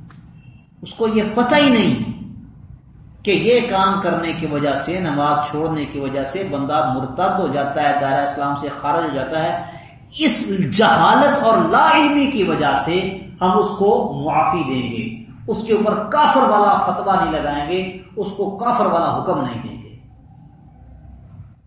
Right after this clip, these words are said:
یہ جتنے بے نمازی ہیں، آپ انہیں کہیں نا ہنومان کی پوج-، پوجا کرو، وہ جو ان کی دیوی ہے کالی ماتا، اس کے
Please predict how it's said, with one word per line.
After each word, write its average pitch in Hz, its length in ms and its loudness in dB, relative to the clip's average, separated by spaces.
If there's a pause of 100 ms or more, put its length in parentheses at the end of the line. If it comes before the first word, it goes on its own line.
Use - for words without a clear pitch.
(260)
یہ 147 100 -10
جتنے 127 300 -6
بے 143 160 -4
نمازی 127 380 -4
ہیں، 107 560 -8 (800)
آپ 127 180 -8
انہیں 151 280 -8
کہیں 185 220 -2
نا 131 300 -4 (680)
ہنومان 135 480 -2
کی 139 180 -8
پوج-، - 420 -10
پوجا 131 260 -4
کرو، 120 480 -6 (2750)
وہ 131 100 -8
جو 143 140 -2
ان 135 100 -2
کی 139 160 -4
دیوی 131 400 -2
ہے 135 140 -4
کالی 135 260 -2
ماتا، 135 300 -4
اس 135 220 -4
کے 139 140 -6